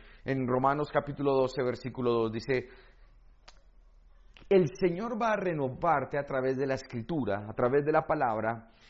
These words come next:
y va a transformarte en una nueva persona, cambiando tu manera de pensar". Entonces, por no, no sé cuántos años tengas tú, ahí que estás frente a esta pantalla, no sé qué edad tienes, pero piensa en cuántos años tú permitiste que semillas del mundo fueron sembradas en tu corazón.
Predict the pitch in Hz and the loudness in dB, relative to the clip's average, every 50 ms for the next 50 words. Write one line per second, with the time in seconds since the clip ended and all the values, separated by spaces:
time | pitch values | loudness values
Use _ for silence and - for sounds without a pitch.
0 | - - 127 135 156 190 220 214 214 202 190 180 - - 160 147 151 160 165 165 | -12 -8 -2 4 6 6 6 4 2 0 0 -2 -2 -2 -2 -2 -2 -2 -4 -4
1 | 165 165 - 170 - - 151 143 147 156 165 170 165 165 160 160 160 160 - 156 | -4 -4 -4 -4 -4 -2 -4 -4 -4 -4 -4 -4 -4 -2 -2 -2 -2 -2 -2 -4
2 | 151 - - - 139 120 113 113 113 117 113 - - - - - _ _ _ _ | -4 -4 -2 -2 0 0 0 0 -2 -2 -4 -8 -16 -20 -20 -20 _ _ _ _
3 | 156 147 143 139 135 147 151 160 160 170 170 - 170 156 139 131 123 127 131 135 | 0 0 0 0 -2 -4 -4 -2 -2 -4 -4 -2 -4 -4 -2 -2 -4 -2 -2 0
4 | 139 135 131 120 - 127 113 107 101 - - 92 82 76 - - 117 117 95 131 | 0 0 -2 -2 -2 -4 -6 -6 -8 -8 -8 -8 -8 -10 -10 -10 -10 -6 -4 -4
5 | 127 110 104 104 - - - _ - - - _ - 139 139 165 220 240 - - | -4 -4 -6 -8 -10 -12 -20 _ -20 -20 -16 _ -2 0 0 0 -2 -4 -6 -10
6 | - 170 208 240 233 214 202 - 190 170 143 156 147 135 143 131 127 117 - - | -8 -4 -4 -2 -2 -2 0 0 -2 -2 0 -4 -4 -4 -4 -4 -6 -8 -8 -8
7 | 113 101 95 90 - - 175 196 185 165 127 110 113 110 113 113 104 - 117 110 | -6 -6 -6 -8 -6 -6 -4 -4 -2 -2 -2 -2 -2 -4 -6 -10 -6 -4 -4 -4
8 | - - 107 104 101 104 98 - - - 107 110 113 - 190 180 170 160 - - | -2 -4 -8 -6 -6 -8 -8 -8 -8 -6 -6 -4 2 4 4 4 4 2 -2 -2
9 | - - - - - - - - - - 139 147 - 165 147 - 160 151 147 143 | -4 -8 -16 -20 -20 -20 -20 -20 -10 -6 -6 -4 -2 -4 -2 2 2 4 4 4
10 | 135 135 - 190 202 214 208 208 202 - - - - _ - - - 165 160 165 | 2 2 2 0 0 2 2 -2 -4 -6 -10 -18 -20 _ -20 -8 -4 0 0 0
11 | 165 - - 220 233 - - 233 214 202 - - 175 220 254 359 214 - 226 220 | 0 -2 -4 -4 -4 0 0 0 -2 -2 -6 -6 -6 -4 -4 -4 -4 -4 -4 -4
12 | - - - - 196 175 151 135 131 131 131 - - 156 208 190 185 175 - 165 | -4 -8 -12 -10 -8 -8 -6 -6 -6 -8 -8 -10 -8 -6 -4 -4 -4 -6 -8 -10
13 | 151 - 185 185 - 165 151 - - 165 147 147 165 208 233 220 180 220 233 208 | -8 -8 -8 -6 -6 -8 -10 -6 -4 -2 -2 -2 -2 -4 -4 -4 -4 -4 -4 -4
14 | 190 170 160 165 180 196 202 175 156 147 147 - 170 151 160 165 - - 156 139 | -4 -4 -4 -4 -4 -4 -4 -4 -6 -8 -6 -4 -4 -4 -4 -4 -8 -8 -8 -4
15 | 131 143 143 147 - 151 151 - 123 - 123 123 120 123 - - 131 120 107 | -2 -2 -2 -2 -4 -8 -12 -12 -10 -6 -2 -2 -2 -2 -2 -4 -4 -4 -4